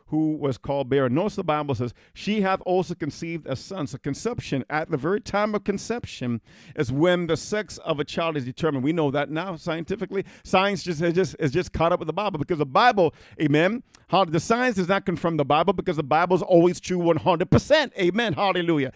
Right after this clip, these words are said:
Amen. But, but now, the, but the Bible confirms the science. Amen.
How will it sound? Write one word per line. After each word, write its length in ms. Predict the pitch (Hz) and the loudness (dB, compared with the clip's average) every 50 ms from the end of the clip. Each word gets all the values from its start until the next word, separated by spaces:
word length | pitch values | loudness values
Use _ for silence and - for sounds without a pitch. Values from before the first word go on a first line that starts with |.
| - - - - - - - - - | -12 -20 -20 -20 -20 -18 -8 -2 0
Amen. 380 | 156 151 156 170 190 220 202 | 2 4 4 4 4 4 4
But, 220 | 180 180 196 - - - - - - | 4 4 4 4 -2 -18 -18 -6 2
but 320 | 151 180 208 208 - - | 6 6 6 6 4 0
now, 300 | 185 175 190 202 208 214 | 2 2 4 4 4 2
the, 120 | 196 180 | 2 2
but 180 | 165 160 190 185 | 2 2 2 4
the 80 | 180 156 | 2 0
Bible 520 | 143 143 190 214 247 262 220 190 180 175 | 2 4 4 4 6 6 6 6 4 4
confirms 540 | 151 - 175 160 - - - 220 202 208 160 | 2 0 -2 0 0 0 0 0 0 0 0
the 80 | 220 | -2
science. 640 | 202 - - 311 381 403 208 156 - - - - - - - | -2 -2 -2 -2 -2 -2 -4 -4 -6 -8 -12 -16 -12 -4 0
Amen. 400 | 170 160 156 175 220 247 302 240 | 2 2 2 2 0 -2 -4 -8